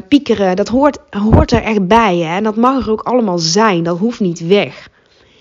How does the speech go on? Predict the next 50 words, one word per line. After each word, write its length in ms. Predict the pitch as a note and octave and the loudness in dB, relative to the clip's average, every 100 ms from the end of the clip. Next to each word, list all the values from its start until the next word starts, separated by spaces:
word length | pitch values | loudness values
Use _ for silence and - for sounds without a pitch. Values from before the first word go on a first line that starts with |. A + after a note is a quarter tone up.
| _ _ | _ _
En 100 | G3+ | -6
op 80 | G#3 | 0
het 120 | - | 0
moment 600 | G3 F#3 G3 B3+ C#4+ C4 | 0 0 2 4 2 0
dat 180 | F3+ F#3+ | -4 -4
je 60 | G3 | -4
dat 160 | E3+ | -2
merkt 440 | F3+ G3 E4 F#4+ - | -2 0 0 -2 -4
aan 180 | C#4+ | -4
jezelf, 440 | C#4+ C#4+ C#4 - F#4+ | -2 0 0 0 -2
van, 180 | A3 - - | -8 -10 -2
"Oké, 560 | A#3+ A#3+ F3 F3+ G4+ - - - - _ _ - | 0 2 0 0 -2 -4 -20 -20 -20 _ _ -4
ik 260 | A3 A3+ | -4 -4
maak 340 | G#3+ G3 G3 G3+ | -4 -4 -2 -2
dingen 240 | G3+ F#3 | -2 0
nu 160 | G3 F#3 | -2 0
zo 320 | A#3+ D#4 F4 | 2 4 2
groot 420 | - D4 D4 C#4+ | 2 2 2 0
of 100 | A#3+ | -10
ik 100 | - | -10
ga 120 | F#3 | -8
zo 280 | F3 A#3 D#4+ | 0 2 2
naar 140 | D#4 | 0
mijn 120 | C#4+ A3+ | 0 0
hoofd, 500 | G#3 A3 A3 - - - - - _ | 2 0 -2 -8 -20 -20 -20 -20 _
ehm, 600 | G3 G3 F#3+ F#3+ F#3+ G3+ G#3+ _ _ _ _ | -8 -6 -4 -6 -8 -10 -14 _ _ _ _
en 260 | G3 G3+ | -8 -6
het 160 | - F#3+ | -6 0
leidt 280 | A#3 C4 B3+ | 2 4 2
me 180 | F3+ - | -2 2
af," 380 | G3 - - - | 0 0 -4 -14
vooral 420 | - G#3+ B3 G3 | -6 0 2 2
dat, 320 | F#3 C#3+ - | 0 -2 -8
"het 100 | G3+ | -6
leidt 300 | G#3 G3+ A3 | -2 -2 -2
me 160 | G3+ D#3+ | -4 -6
af," 380 | - C4+ - - - - _ | -2 -2 -2 -10 -20 -20 _
dan 340 | F3+ A3 D4+ D#4+ | 0 2 2 0
kan 160 | B3 | -2
de 120 | G#3 - | -2 0
uitnodiging 600 | B3 B3+ B3 B3 G#3+ G#3+ | 0 0 -2 -2 -2 -2
zijn 240 | G#3+ G#3 | -4 -4
om 100 | G3 | -6
de 100 | F3+ | -6
verbinding 580 | E3 F3 E3+ B3+ A#3+ G#3+ | -6 -6 -2 0 0 -2
met 200 | G3 F#3+ | -4 -6
jezelf 360 | F#3 F3+ E3+ - | -6 -4 -4 -6
te 100 | D#3+ | -12
herstellen. 720 | D#3 D#3+ - E3 D3 C#3+ D3 | -10 -10 -6 -6 -6 -10 -10
En 220 | E3 | -10